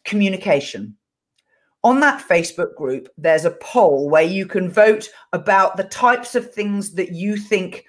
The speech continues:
would be useful for, uh, communication, i e what you would like to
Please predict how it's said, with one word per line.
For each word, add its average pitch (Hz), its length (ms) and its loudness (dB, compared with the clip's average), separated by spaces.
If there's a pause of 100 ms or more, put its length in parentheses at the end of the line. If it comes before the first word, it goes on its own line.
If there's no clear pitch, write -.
(160)
would 180 260 -4
be 185 100 -6
useful 170 920 0 (260)
for, 160 600 2 (300)
uh, 143 240 2
communication, 185 600 0
i 160 180 4
e 156 120 -2
what 180 340 2
you 180 120 -6
would 170 160 -2
like 170 500 2
to 156 300 0